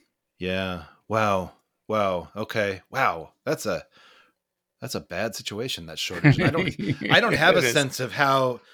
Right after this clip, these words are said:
Speaker 1: quickly it's supposed to come back. Um,
Speaker 2: What's
Speaker 1: but,
Speaker 2: sad
Speaker 1: uh,
Speaker 2: is if you really wanted to, you could probably find cocaine pretty easily,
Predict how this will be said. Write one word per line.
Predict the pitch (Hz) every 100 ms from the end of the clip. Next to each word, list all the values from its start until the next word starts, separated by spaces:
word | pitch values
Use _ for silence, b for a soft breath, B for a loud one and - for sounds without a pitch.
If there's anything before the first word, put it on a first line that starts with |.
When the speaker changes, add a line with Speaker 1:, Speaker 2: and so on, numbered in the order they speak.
| b b b -
Speaker 1:
quickly | 165 151 143
it's | 117 -
supposed | - 123 - -
to | 120 104 - _ b b b b _ -
come | 120 107
back. | 120 113 82 - - 135
Um, | 117 104 90 85 80 _ -
Speaker 2:
What's | - 113 113 -
Speaker 1:
but, | 110
Speaker 2:
sad | 104 104 139 156
Speaker 1:
uh, | 90
Speaker 2:
is | 120 113
if | 117 -
you | 123
really | 127 123 123
wanted | 110 113 123 113 107 -
to, | 98
you | 92 92 98
could | - 98
probably | - 110 - 117 131
find | 117 113 110 104
cocaine | 98 101 - 92 95 120
pretty | 123 - 104 101
easily, | 98 90 104 113 131